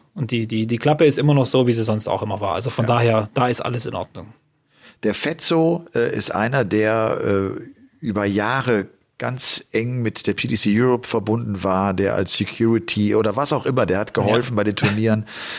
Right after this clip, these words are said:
Speaker 2: Und von daher haben wir den auch alle gut gekannt und, äh, hab bei dem auch mal eine Lesung gemacht. Der ist in, ähm, in Freising zu Hause oder mit seinem Dartsverein dort zu Hause und genau.
Speaker 1: Äh, letzte Woche
Speaker 2: Äh,
Speaker 1: noch eine
Speaker 2: Fetzo.
Speaker 1: Exhibition gemacht mit, mit Taylor und Durrant.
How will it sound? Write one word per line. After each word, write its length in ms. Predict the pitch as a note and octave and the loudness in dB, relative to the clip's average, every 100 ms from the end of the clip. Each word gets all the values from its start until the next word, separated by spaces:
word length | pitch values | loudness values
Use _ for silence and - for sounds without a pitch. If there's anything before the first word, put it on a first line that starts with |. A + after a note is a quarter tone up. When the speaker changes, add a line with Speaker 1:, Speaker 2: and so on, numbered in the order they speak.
| - - | -12 -10
Speaker 2:
Und 120 | G2+ | -6
von 120 | G2 | -2
daher 440 | G2+ G#2 G#2 - - | 0 0 0 -2 -6
haben 240 | G2+ A2 | -4 -2
wir 120 | G2+ B2 | 0 2
den 100 | G#2 | 0
auch 120 | F2+ | 0
alle 180 | G2 F#2 | 0 0
gut 180 | F#2+ | 0
gekannt 460 | - E2+ F#2 G2 A2 | -2 -4 -4 -4 -6
und, 340 | F#2 F#2 - | -4 -4 -2
äh, 260 | F#2+ F2+ F2+ - G2+ _ _ - _ | 2 2 -2 -10 -20 _ _ -20 _
hab 140 | - - | -10 -4
bei 80 | |
dem 160 | G3 A#2 | -2 -2
auch 100 | G#2 | -2
mal 300 | G2+ G#2 G#2 | -2 -2 -2
eine 180 | G#2+ A#2 | 0 0
Lesung 420 | A2 B2 C3 A#2+ | 2 2 0 0
gemacht. 580 | A2 G2 G#2+ - - - | 0 0 -2 -2 -8 -2
Der 100 | - | -2
ist 260 | - - - | 0 -2 -2
in, 380 | G2+ G2+ G2 G2 | -2 -2 -4 -4
ähm, 220 | F#2 F#2+ | -4 -4
in 120 | G2 | -6
Freising 520 | - F2+ G#2 A#2 A2 | -6 -4 -2 0 -2
zu 200 | G#2 G2+ | 0 0
Hause 400 | F#2+ F#2+ F#2+ G2 - - - - - - | 2 2 2 0 -4 -18 -16 -16 -16 -10
oder 140 | - F#2+ | -4 -2
mit 80 | F#2 | 2
seinem 220 | F#2 F#2 | 2 2
Dartsverein 580 | F#2+ G#2+ - F#2+ F#2+ F2+ | 0 0 -2 0 0 2
dort 180 | F2+ | 0
zu 180 | - F2+ | 0 0
Hause 340 | F2+ F2 E2+ - | 0 0 -2 -4
und 400 | D#2 E2 - - _ | -4 -6 -8 -12 _
genau. 280 | D#2 C2 - - | -6 -6 -10 -2
Speaker 1:
Äh, 120 | C3+ | 2
letzte 280 | D#3 F3 F#3+ | 2 4 4
Woche 140 | F#3+ | 4
Speaker 2:
Äh, 20 | |
Speaker 1:
noch 80 | F#3 | 4
eine 120 | E3 | 4
Speaker 2:
Fetzo. 180 | C3+ - | 2 2
Speaker 1:
Exhibition 240 | D3 G3+ | 2 4
gemacht 340 | E3+ C#3 C3 - | 4 4 2 2
mit, 260 | B2+ - | 0 0
mit 180 | C3 B2 | -2 0
Taylor 280 | - C#3+ E3 | 2 4 4
und 140 | B2 A#2+ | 4 4
Durrant. 480 | D#3 A2+ G#2 - | 4 4 -2 -12